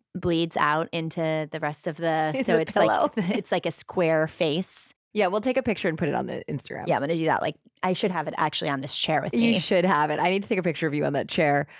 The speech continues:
Speaker 2: And we're together, which is
Speaker 1: Oh, yeah.
Speaker 2: wild. Yeah, so we're together. So big thanks. Also, she sent me the serial killer cookbook,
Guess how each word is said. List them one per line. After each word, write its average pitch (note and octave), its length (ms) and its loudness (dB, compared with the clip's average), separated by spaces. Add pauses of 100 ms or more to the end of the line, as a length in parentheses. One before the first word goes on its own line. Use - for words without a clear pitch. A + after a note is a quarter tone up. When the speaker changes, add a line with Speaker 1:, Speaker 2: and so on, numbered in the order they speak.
(200)
Speaker 2:
And C#4 180 4
we're E4 120 4
together, D#4 640 2
which B3+ 140 0
is E4 120 2
Speaker 1:
Oh, B4 340 6
yeah. - 260 4
Speaker 2:
wild. D4 120 -2
Yeah, C#4+ 540 2
so C4 120 0
we're C4 120 2
together. A3+ 600 2
So A3+ 160 0
big A#3+ 240 -4
thanks. B3+ 200 0
Also, A3 300 2
she G#3+ 280 0
sent G3+ 240 0
me G3 100 2
the F#3+ 100 0
serial F3+ 300 2
killer E3+ 380 0
cookbook, D#3+ 640 0